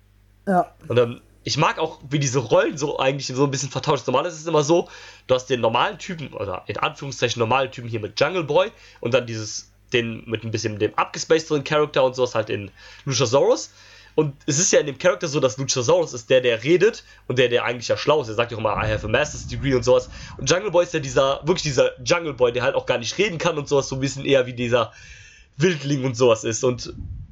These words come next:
Speaker 2: normalerweise würde man das ja eher umgekehrt kennen. Und so finde ich das hier vertauscht eigentlich total, äh, amüsant.
Speaker 1: Ja, die hatten ja auch, ähm, in der B T E wieder einen schönen Spot, zu dem wir später noch kommen.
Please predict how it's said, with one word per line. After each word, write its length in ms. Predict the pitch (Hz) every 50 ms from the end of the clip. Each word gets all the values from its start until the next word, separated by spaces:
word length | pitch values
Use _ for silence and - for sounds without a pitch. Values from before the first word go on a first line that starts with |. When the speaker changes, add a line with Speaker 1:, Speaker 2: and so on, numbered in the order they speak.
| - - -
Speaker 2:
normalerweise 480 | 131 143 156 165 180 185 180 170 143 151
würde 160 | 165 165 160
man 100 | 156 147
das 140 | 147 139 -
ja 80 | 139
eher 160 | 139 139 147
umgekehrt 400 | 214 220 247 190 - - - 123
kennen. 160 | - 139 117 127
Und 100 | 127 117
so 100 | 156 151
finde 160 | 151 185 175
ich 60 | 151
das 120 | - 147 -
hier 100 | - 147
vertauscht 380 | - 147 - - 170 170 -
eigentlich 300 | 147 139 135 131 127 -
total, 400 | - 131 - 127 123 120 120 117
äh, 20 | 117
amüsant. 680 | 113 113 117 117 - 117 120 113 113 110 104 101 - _ _ _ _ _ _ _ _ _ _ _ _ _ _ _ - - - - - _ _ _ _ _ -
Speaker 1:
Ja, 280 | 190 220 254 277 285 277 247 220 - - -
die 180 | - 208 - 233
hatten 160 | 240 294 233
ja 60 | 247 233
auch, 320 | 220 220 220 214 196 - -
ähm, 560 | 214 214 208 208 214 208 202 202 196 185 190 _ - - -
in 100 | - 214
der 80 | 214
B 140 | 185 202 202
T 140 | 196 - -
E 160 | 214 220 208
wieder 180 | 196 190 196 185
einen 100 | 196 190
schönen 240 | - 196 190 190
Spot, 280 | 190 - - - 180 185 - - _ _
zu 140 | - - -
dem 100 | 240 254
wir 100 | 254 247
später 380 | - - - 311 330 - 262 220
noch 180 | 202 190 -
kommen. 300 | - - 196 190 220 262